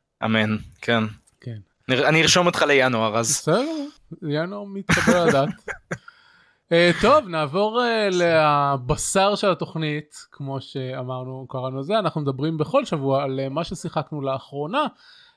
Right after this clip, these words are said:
Speaker 2: אה, לאחר מכן חדשות ודיונים, ולבסוף ציפיות לעתיד.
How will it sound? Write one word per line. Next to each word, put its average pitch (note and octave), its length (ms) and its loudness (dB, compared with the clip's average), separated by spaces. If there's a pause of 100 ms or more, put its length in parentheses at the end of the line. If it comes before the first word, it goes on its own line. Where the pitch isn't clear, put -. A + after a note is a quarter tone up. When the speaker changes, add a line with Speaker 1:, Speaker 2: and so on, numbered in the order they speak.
Speaker 2:
אה, C#3+ 100 0
לאחר D3 260 0
מכן D#3+ 220 -4
חדשות C#3 480 -4
ודיונים, E3 580 -6
ולבסוף F#3 1000 -4
ציפיות C#3 520 -6
לעתיד. E3 480 -4